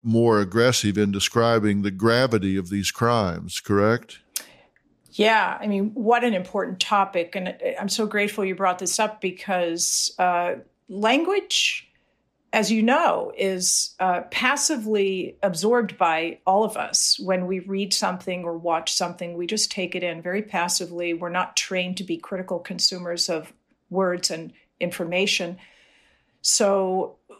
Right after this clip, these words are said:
Speaker 2: we don't tend to think hard about the words that we use ourselves to describe things.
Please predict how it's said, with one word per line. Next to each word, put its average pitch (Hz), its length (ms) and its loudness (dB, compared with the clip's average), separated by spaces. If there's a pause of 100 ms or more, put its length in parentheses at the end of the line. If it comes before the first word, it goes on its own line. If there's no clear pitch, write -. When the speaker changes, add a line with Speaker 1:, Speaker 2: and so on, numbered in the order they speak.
(120)
Speaker 2:
we 240 160 2
don't 262 280 0
tend 233 440 0
to 190 640 -2 (560)
think 247 360 0
hard 170 560 0
about 175 460 0
the 190 80 -2
words 185 520 -4
that 175 240 -4
we 202 160 2
use 196 420 0
ourselves 170 840 0
to 196 100 -6
describe 175 520 -2
things. 185 280 -4